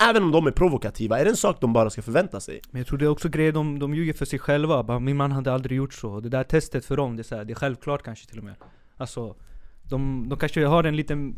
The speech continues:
Speaker 2: liten film i huvudet. "Ja, jag kommer göra det här och det här för han. Jag testar honom så här, så här." Och de förväntar sig en viss reaktion, att du kanske ska bli så här, "Åh, nej", eller du vet, mot henne. Men istället så lackar man. De flesta kanske inte förväntar sig det där, för de bara, "Nej, han kommer aldrig göra det."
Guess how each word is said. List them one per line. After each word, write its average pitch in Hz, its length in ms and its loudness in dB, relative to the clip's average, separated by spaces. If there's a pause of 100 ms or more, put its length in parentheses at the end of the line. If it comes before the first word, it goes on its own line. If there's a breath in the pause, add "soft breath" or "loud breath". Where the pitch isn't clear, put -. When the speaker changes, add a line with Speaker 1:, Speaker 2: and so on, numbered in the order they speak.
(140)
Speaker 2:
liten 151 240 -4
film 156 260 -4
i 131 40 0
huvudet. 143 440 0
"Ja, 135 140 -2
jag 139 100 -4
kommer 139 160 -4
göra 143 200 0
det 131 60 -4
här 135 200 -2
och 127 60 -6
det 131 60 -4
här 135 140 -2
för 131 140 -6
han. 131 160 -2 (580)
Jag 123 120 -10
testar 143 280 -4
honom 135 220 0
så 135 120 -2
här, 131 120 2
så 127 120 -2
här." 127 220 2
Och 131 60 0
de 135 80 2
förväntar 147 300 4
sig 131 240 0
en 156 180 4
viss 143 220 -2
reaktion, 131 480 0
att 110 80 -8
du 123 80 -6
kanske 135 220 -4
ska - 140 -4
bli 156 200 0
så 127 140 -4
här, 113 200 -4 (520)
"Åh, 165 200 -2
nej", 170 480 2
eller 151 200 -2
du 139 160 -2
vet, 131 120 4
mot 143 180 0
henne. 131 420 0
Men 131 160 -2
istället 147 340 2
så - 140 -4
lackar 156 460 -2
man. 110 200 -6
De 123 100 -6
flesta - 260 -2
kanske 165 200 0
inte - 100 -10
förväntar 143 340 0
sig 110 180 -4
det 107 60 -6
där, 101 120 -6
för - 100 -12
de 117 100 -4
bara, 104 120 -6
"Nej, 110 140 -4
han 107 140 -6
kommer 123 180 -6
aldrig 117 260 -4
göra 117 240 -4
det." - 100 -16